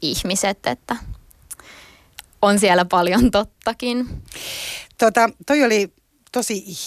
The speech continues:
Speaker 2: hienosti kuvattu mun mielestä myös sellainen kohtaamattomuus, paitsi parisuhteessa, niin kohtaamattomuus siinä nimenomaan, oikeastaan mä sanoisin, että parisuhteessa, koska kysymys oli kuitenkin niin kuin yhdyntätilanteesta. Tässä kirjassa,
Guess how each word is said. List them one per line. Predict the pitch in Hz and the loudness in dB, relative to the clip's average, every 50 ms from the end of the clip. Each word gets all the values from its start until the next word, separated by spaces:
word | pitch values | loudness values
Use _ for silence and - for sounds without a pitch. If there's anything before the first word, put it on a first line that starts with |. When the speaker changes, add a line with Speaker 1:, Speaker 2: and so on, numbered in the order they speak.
| - | -2
Speaker 2:
hienosti | - 240 226 196 175 156 147 - - 147 - | 2 2 4 4 2 0 -4 -6 -8 -10 -8
kuvattu | - - 165 165 160 - _ - 226 220 185 - - | -6 -4 -2 -2 -4 -4 _ -8 -10 -10 -10 -10 -14
mun | - 175 180 175 | -10 -6 -4 -4
mielestä | 170 170 160 165 170 180 180 - - 175 | -2 -2 -2 -2 -2 -4 -6 -6 -4 -2
myös | 170 170 165 165 160 - | 0 0 0 0 -2 -2
sellainen | - 190 185 190 202 208 196 196 190 | -2 -2 -2 -2 -4 -4 -4 -6 -2
kohtaamattomuus, | - 190 175 - - - 190 185 202 208 214 - - 220 214 214 208 208 202 190 190 - - - - - _ _ - | 0 0 0 0 0 -2 -2 -2 0 -2 -4 -4 -4 -4 -4 -2 -2 -4 -4 -4 -4 -4 -6 -6 -8 -12 _ _ 0
paitsi | 190 180 - 196 | 0 0 0 0
parisuhteessa, | - - 180 175 170 165 - - 165 165 - - - 175 175 175 - - 185 160 151 | 2 2 4 4 2 0 -2 -4 -8 -10 -10 -8 -6 -4 -4 -2 -2 -2 -2 -2 -2
niin | 175 165 151 - | -2 -4 -4 -2
kohtaamattomuus | - 165 156 - - 170 160 160 165 160 - - - 165 170 165 156 160 156 - - - - - - | 0 -2 -2 0 -2 -2 -2 -2 -2 -4 -4 -4 -4 -2 0 0 -2 -2 -2 -4 -4 -6 -10 -8 -4
siinä | - 165 156 156 151 | 0 0 2 2 2
nimenomaan, | 156 156 151 156 165 165 175 170 170 160 - - _ - - 208 208 - | 4 4 4 2 2 2 2 0 0 -2 -4 -8 _ -10 -8 -4 0 2
oikeastaan | 240 240 - 208 - - 294 | 2 2 2 2 2 4 4
mä | 269 247 | 4 6
sanoisin, | 233 220 202 190 175 - 170 170 | 4 4 4 4 4 4 2 2
että | 156 - | 2 2
parisuhteessa, | - 160 151 143 135 127 - - - - - - - 190 196 - - 175 | 0 0 0 0 -2 -4 -4 -6 -8 -10 -10 -8 -6 -4 -4 -4 -6 -8
koska | - - 165 - - 175 165 | -8 -8 -6 -2 -2 -2 -2
kysymys | - - 175 - 175 156 160 156 - | -2 -2 -4 -2 0 2 0 0 0
oli | 165 160 165 170 160 135 - - - - - - - - | 0 0 2 0 0 -2 -6 -10 -10 -10 -10 -12 -12 -4
kuitenkin | - 196 185 175 175 156 185 170 | 0 2 2 4 2 2 2 2
niin | 175 165 | 2 4
kuin | 160 175 - - | 4 2 2 2
yhdyntätilanteesta. | 220 208 185 170 185 175 160 - - - 180 180 170 165 151 170 165 160 - - - 170 | 2 2 4 4 4 2 2 0 0 2 4 4 4 2 2 0 0 0 0 0 0 -2
Tässä | - - 165 156 - - 165 151 | 0 0 -2 -2 0 -2 -2 -4
kirjassa, | - - - 185 170 170 160 156 - - 190 | -4 -2 0 2 2 4 2 2 0 0 0